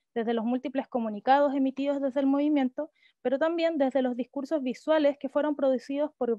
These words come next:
artistas y gráficos simpatizantes con la lucha indígena y que pondrán al pasamontaña o al ocultamiento en contextos cotidianos más allá de la violencia, cuestión fundamental para generar la empatía de la opinión pública.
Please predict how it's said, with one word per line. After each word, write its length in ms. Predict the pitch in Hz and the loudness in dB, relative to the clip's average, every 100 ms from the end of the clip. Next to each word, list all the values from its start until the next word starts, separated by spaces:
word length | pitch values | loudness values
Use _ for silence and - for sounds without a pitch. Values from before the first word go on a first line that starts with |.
| - | -2
artistas 600 | 233 220 269 - 311 311 - | -2 -2 -4 -4 -2 -2 -2
y 80 | |
gráficos 480 | 240 254 254 269 285 | 2 2 2 -2 -2
simpatizantes 840 | 285 247 220 214 - 277 294 349 - | -2 -4 -4 -8 -4 -4 -4 -8 -8
con 160 | 311 311 | -4 -2
la 80 | |
lucha 240 | 302 294 294 | -2 -4 -2
indígena 560 | 269 254 262 254 294 - - _ _ - | -2 -2 -2 -2 -4 -6 -20 _ _ -12
y 60 | 233 | -2
que 120 | 269 | 0
pondrán 420 | 254 247 269 311 | 0 0 2 0
al 100 | 339 | 0
pasamontaña 840 | 302 - 254 226 - 262 302 359 - | -2 -2 -2 -2 0 0 0 -4 -4
o 100 | 226 | 0
al 80 | 226 | 0
ocultamiento 800 | 226 233 277 320 269 240 285 - | -2 -4 -2 0 0 -2 -6 -4
en 140 | 247 | -4
contextos 560 | 254 240 277 - 311 - | -4 -4 -6 -6 -8 -4
cotidianos 580 | 277 254 233 269 302 | -4 -4 -2 0 0
más 180 | 277 262 | 0 0
allá 220 | 294 294 | -2 0
de 100 | 302 | 0
la 100 | 311 | 0
violencia, 580 | 320 339 233 208 - - _ _ | -2 -2 -4 -6 -14 -20 _ _
cuestión 520 | 240 226 269 269 262 | -10 -6 -2 -2 -2
fundamental 640 | - 240 226 220 - 262 | -4 -4 -4 -6 -4 -2
para 200 | 277 294 | -2 -4
generar 360 | 262 262 240 254 | -2 -4 -2 -2
la 120 | 277 | -2
empatía 420 | 269 220 220 254 | -2 -4 -4 -4
de 80 | 277 | -2
la 80 | 277 | -4
opinión 320 | 269 262 269 | -4 -4 -4
pública. 480 | 262 208 190 202 214 | -4 -8 -12 -18 -20